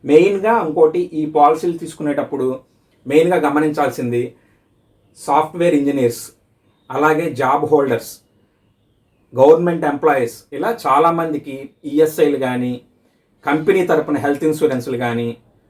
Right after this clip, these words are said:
కార్పొరేట్ హెల్త్ ఇన్సూరెన్స్‌లు కానీ, గ్రూప్ హెల్త్ ఇన్సూరెన్స్‌లు కానీ, ఇలా చాలా ఉంటాయి. అవి ఉన్నాయి, మాకు అరవై సంవత్సరాల వరకు కవరేజ్ ఉంది, మేము ఎందుకు తీసుకోవాలి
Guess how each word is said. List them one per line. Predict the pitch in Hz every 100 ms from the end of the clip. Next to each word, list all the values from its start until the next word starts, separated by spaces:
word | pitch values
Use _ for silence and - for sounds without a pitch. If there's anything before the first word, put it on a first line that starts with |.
| _
కార్పొరేట్ | 156 175 175 185 180 175
హెల్త్ | 147 151
ఇన్సూరెన్స్‌లు | 147 151 135 127 131
కానీ, | 123 123 123
గ్రూప్ | 147 220 226
హెల్త్ | 180 156 151
ఇన్సూరెన్స్‌లు | 147 139 127 131 123
కానీ, | 123 135
ఇలా | 160 -
చాలా | 139 147 160 147
ఉంటాయి. | 120 117 - _ _ 139
అవి | 160 180
ఉన్నాయి, | 190 208 175
మాకు | 156 160 143
అరవై | 143 156
సంవత్సరాల | 156 143 160 156
వరకు | 151 156 156
కవరేజ్ | 139 147 151 139
ఉంది, | 127 135 117 _ _ _ 143
మేము | 151 151
ఎందుకు | 175 175
తీసుకోవాలి | 151 - 147 139 135